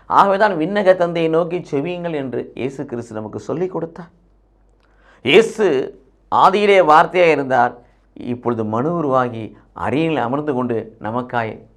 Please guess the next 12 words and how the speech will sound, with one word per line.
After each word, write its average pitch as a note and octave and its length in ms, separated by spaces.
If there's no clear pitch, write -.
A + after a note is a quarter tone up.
ரோமர் B2+ 340
எட்டு A2+ 240
முப்பத்தி C#3+ 400
நான்கின் B2 400
பிரகாரம் G#2+ 420
பரிந்து B2 340
பேசி A#2+ 280
ஜெபித்துக் E3+ 480
கொண்டிருக்கிறார். F#3 560
ஆகவே A#2 400
தந்தை B2 340
கடவுள் D3+ 480